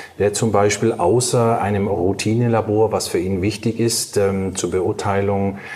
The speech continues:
des Herzens, auch zum Beispiel eine entzündliche, ähm, Komponente sichtbar wird und er dann den Rheumatologen einschließt. Und so arbeiten wir, wenn wir dann den Patient betreuen, eigentlich gemeinsam betreuen,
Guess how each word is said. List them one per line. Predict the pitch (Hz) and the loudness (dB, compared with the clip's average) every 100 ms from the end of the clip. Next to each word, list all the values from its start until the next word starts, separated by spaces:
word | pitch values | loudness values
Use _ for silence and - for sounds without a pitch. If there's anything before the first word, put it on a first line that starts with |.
| - | -12
des | 101 87 - | -6 -4 -2
Herzens, | 101 - - 131 120 - | -2 -2 -2 -2 -2 -2
auch | 80 90 120 - | 0 2 0 -4
zum | - 110 | -4 -2
Beispiel | 90 92 - 107 | 0 -2 -2 -2
eine | 98 104 | -2 -2
entzündliche, | 95 - 104 104 95 98 90 - - - - | -4 -2 -2 -2 -2 -2 -2 -8 -14 -16 -8
ähm, | - 92 92 92 | -2 0 0 -2
Komponente | - 95 101 92 92 95 98 95 98 | -2 0 0 0 0 2 0 0 -2
sichtbar | 98 101 - - 92 | -4 -4 -2 0 0
wird | 101 104 | 0 0
und | 123 | 0
er | 110 90 92 | 0 -2 0
dann | 104 | 0
den | 107 | 0
Rheumatologen | 101 95 98 107 98 107 107 | 0 -2 -2 0 2 2 0
einschließt. | 78 73 - 120 127 - | -2 -6 -6 -6 -6 -6
Und | - | -2
so | - - | 0 0
arbeiten | - 190 - 117 113 113 | 0 0 2 0 0 0
wir, | 113 123 107 | 2 0 2
wenn | 101 104 | 0 2
wir | 104 | 0
dann | 101 98 | 0 0
den | 95 92 | 0 -2
Patient | 95 - 104 98 98 - - - - - - _ _ _ _ _ _ _ _ _ - | -4 -2 -2 -2 -4 -10 -18 -18 -16 -18 -20 _ _ _ _ _ _ _ _ _ -6
betreuen, | - - 90 92 107 135 135 | -6 -2 2 4 4 2 0
eigentlich | 107 101 - | 0 -2 -2
gemeinsam | - 85 90 143 104 85 | -2 0 2 2 0 -2
betreuen, | 85 - 87 85 90 123 | -4 -6 -2 -2 0 -2